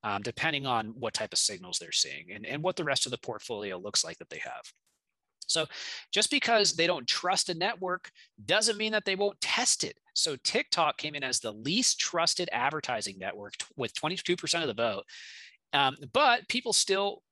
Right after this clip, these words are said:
are open to testing it, right? So certainty isn't lost for TikTok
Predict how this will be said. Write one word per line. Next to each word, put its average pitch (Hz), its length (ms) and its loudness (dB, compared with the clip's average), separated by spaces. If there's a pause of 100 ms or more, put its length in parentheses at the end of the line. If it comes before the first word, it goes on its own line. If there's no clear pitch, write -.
(200)
are 165 240 2
open 196 260 -2
to 165 100 -2
testing 156 520 2
it, - 140 -16 (100)
right? 120 400 -2
So 135 300 2 (720)
certainty 220 520 0
isn't 190 200 -2
lost 156 320 4
for 151 120 -6
TikTok 123 600 0